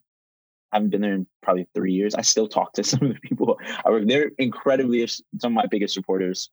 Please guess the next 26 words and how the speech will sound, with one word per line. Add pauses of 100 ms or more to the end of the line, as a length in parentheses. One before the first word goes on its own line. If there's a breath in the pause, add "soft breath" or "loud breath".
um,
from
day
one. (460)
Um, (280)
but
I
think (480)
that
came
from, (360)
I
was
the (140)
best
intern
they
ever
had. (480)
So
I, (380)
it
wasn't
that
I
was,